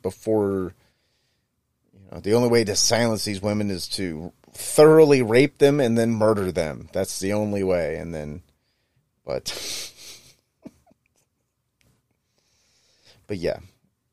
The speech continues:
Edwards informs Jackie that it's, uh, time for some raping. Suddenly, our hero's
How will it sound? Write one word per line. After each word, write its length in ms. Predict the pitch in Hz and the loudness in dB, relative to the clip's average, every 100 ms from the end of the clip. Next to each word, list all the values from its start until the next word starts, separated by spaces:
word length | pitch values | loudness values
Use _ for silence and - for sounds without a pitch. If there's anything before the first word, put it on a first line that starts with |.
| _ - | _ -10
Edwards 300 | 101 110 101 | -6 -6 -8
informs 340 | 98 104 95 | -10 -8 -8
Jackie 320 | 82 92 92 | -2 -2 -2
that 220 | 90 87 76 | -4 -4 -4
it's, 400 | 71 - - - | -10 -12 -12 -8
uh, 240 | 78 85 80 | -4 -4 -4
time 240 | 92 82 | -8 -12
for 80 | 78 | -12
some 180 | 90 110 | -6 0
raping. 380 | 190 196 190 | 2 2 0
Suddenly, 580 | 185 143 131 120 113 113 _ _ _ _ _ _ _ _ _ _ - | 2 2 4 2 0 -2 _ _ _ _ _ _ _ _ _ _ -4
our 220 | 107 104 | 0 0
hero's 1040 | - - 202 196 175 170 160 156 - - | -2 -2 8 10 12 10 6 2 -2 -6